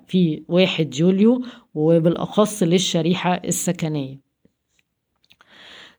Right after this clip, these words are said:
طلبت الهيئة العامة للسلع التموينية تمويل بسبعمية مليون،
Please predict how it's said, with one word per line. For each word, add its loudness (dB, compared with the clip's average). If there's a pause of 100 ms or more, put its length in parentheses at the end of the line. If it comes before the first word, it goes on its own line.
طلبت 2
الهيئة 2
العامة 2
للسلع 2
التموينية 2
تمويل 2
بسبعمية -2
مليون، 0